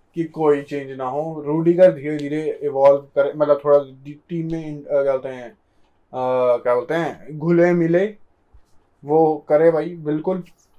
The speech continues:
और भाई, ये तो देखना ही होगा कि भाई, रूडिगर क्या प्रोवाइड कर सकता है, जो कि वो बहुत कुछ चीज़ प्रोवाइड कर सकता है इस रियल माड्रिड टीम को, बिल्कुल। मेंटालिटी तो बिल्कुल प्रोवाइड कर सकता है वो, अलाबा की तरह, बिल्कुल। और भाई, क्या बढ़िया डिफेंडर साइन कर रही है। पिछले साल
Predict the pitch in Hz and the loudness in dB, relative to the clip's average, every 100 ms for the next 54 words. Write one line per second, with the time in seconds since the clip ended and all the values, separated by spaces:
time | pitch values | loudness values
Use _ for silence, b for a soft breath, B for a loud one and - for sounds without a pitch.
0 | _ _ _ _ _ _ _ _ _ _ | _ _ _ _ _ _ _ _ _ _
1 | _ 135 127 127 131 _ _ _ _ 143 | _ -6 -2 -4 -6 _ _ _ _ -6
2 | 151 151 156 143 143 143 147 151 151 135 | -2 -2 -2 -2 -2 -2 -6 -6 -6 -4
3 | 135 139 139 127 120 120 123 131 127 127 | 0 0 0 -4 -6 -8 -12 -10 -10 -8
4 | 127 - 135 131 127 123 123 120 131 160 | -10 -6 -2 -2 -2 -4 -6 -8 -2 0
5 | 165 165 170 165 151 147 147 - 127 113 | 0 0 0 2 0 0 -4 -12 -18 -12
6 | 117 71 - - - - 123 131 135 131 | -10 -12 -14 -18 -18 -10 -10 -8 -4 -2
7 | 131 127 131 127 127 135 135 139 139 151 | -4 -8 -10 -12 -10 -8 -4 -4 -4 -8
8 | 175 _ _ - - - 143 151 151 156 | -8 _ _ -20 -20 -10 -6 -2 2 4
9 | 170 175 175 165 151 156 170 156 151 139 | 4 2 0 -2 0 -2 0 -2 0 0
10 | 135 135 127 127 127 127 131 131 135 139 | 0 -2 -4 -4 -4 -2 -2 -2 0 0
11 | 135 135 131 131 131 135 131 131 131 _ | -2 -4 -6 -4 -4 -4 -8 -8 -10 _
12 | _ _ - 139 151 151 - 147 147 123 | _ _ 2 2 2 -4 2 4 4 -2
13 | 139 151 147 - 143 135 135 135 131 131 | -2 0 0 -2 -8 -8 -8 -10 -12 -8
14 | 127 123 131 - 147 175 156 147 147 139 | -8 -8 -12 -12 -8 -2 -2 0 0 0